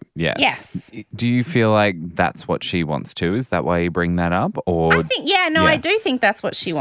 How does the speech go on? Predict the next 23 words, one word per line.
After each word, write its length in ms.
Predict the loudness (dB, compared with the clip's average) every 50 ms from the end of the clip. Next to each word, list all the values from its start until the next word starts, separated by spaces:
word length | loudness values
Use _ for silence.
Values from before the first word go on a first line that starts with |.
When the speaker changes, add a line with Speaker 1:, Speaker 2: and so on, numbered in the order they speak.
| 2 2 2
Speaker 2:
wants. 280 | 0 -2 -4 -6 -6
Speaker 1:
does 220 | -4 -4 -4 -4 -6
Tim 320 | -8 -4 -2 0 0 0
do 160 | 0 0 0
that, 240 | 0 0 -2 0 0
or 100 | 0 0
does 140 | 0 0 -4
Carlin 420 | 0 2 2 4 4 4 4 2
do 160 | 2 0 -2 -2
that? 240 | -2 -4 -4 -4
'Cause 160 | -6 -4 -4 -4
it 80 | -2
Speaker 2:
Tim 200 | 2 4 4 4
Speaker 1:
feels 100 | 6 4
Speaker 2:
does 140 | 4 4 2
Speaker 1:
like, 80 | 2 0
Speaker 2:
that. 220 | 0 0 0 -2 -2
Speaker 1:
okay, 300 | -4 -4 -2 -6 -6 -6
so 180 | -4 -4 -4 -2
he's 280 | 0 0 -2 0 0
the 100 | 0 -2
buoyant 440 | 0 2 2 2 4 2 0 -2 -6 -8
one. 320 | -8 -8 -8 -10 -12 -14